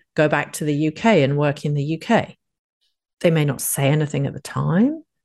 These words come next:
but, you know, if they then hear of a role in the U K, for instance,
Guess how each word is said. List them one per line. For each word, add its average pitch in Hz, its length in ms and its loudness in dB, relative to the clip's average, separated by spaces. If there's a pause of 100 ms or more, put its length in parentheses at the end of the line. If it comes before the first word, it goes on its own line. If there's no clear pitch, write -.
(120)
but, 202 420 2 (380)
you 156 80 -2
know, 156 320 4
if - 160 -2
they 165 140 4
then 143 200 0
hear 147 300 2
of 147 80 -2
a 143 80 0
role 147 280 2
in 135 120 -2
the 131 80 -4
U 151 160 -4
K, 170 260 0
for 131 160 -6
instance, - 580 -6